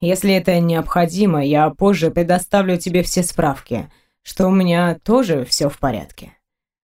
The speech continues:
«Ну, хорошо». В эту ночь вопросов больше не было.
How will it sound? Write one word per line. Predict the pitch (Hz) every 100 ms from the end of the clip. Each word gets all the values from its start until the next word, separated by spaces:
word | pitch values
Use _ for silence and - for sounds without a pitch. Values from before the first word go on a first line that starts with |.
| _ _ _ -
«Ну, | 240 240 262 269 277 285 277 277
хорошо». | - - 277 269 285 - - 226 220 220 - _ _ _ _ _ _ -
В | 185
эту | 233 240
ночь | 214 247 269
вопросов | 190 185 185 262 285 254 208
больше | 175 190 - 170
не | 165 156
было. | 143 143 -